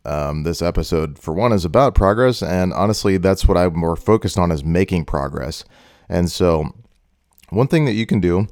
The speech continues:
um, I think is, uh, sort of, I'm more of a visual person,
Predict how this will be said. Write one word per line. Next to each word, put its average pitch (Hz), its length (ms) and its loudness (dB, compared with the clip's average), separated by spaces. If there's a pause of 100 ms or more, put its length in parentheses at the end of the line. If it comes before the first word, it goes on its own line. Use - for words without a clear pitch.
(200)
um, 76 480 -4
I 82 100 -4
think 90 240 -2
is, 71 300 -6 (100)
uh, 67 400 -6 (540)
sort 98 280 0
of, 87 140 -8
I'm 95 300 0
more 104 260 2
of 95 60 0
a 98 80 0
visual 101 380 2
person, 131 500 2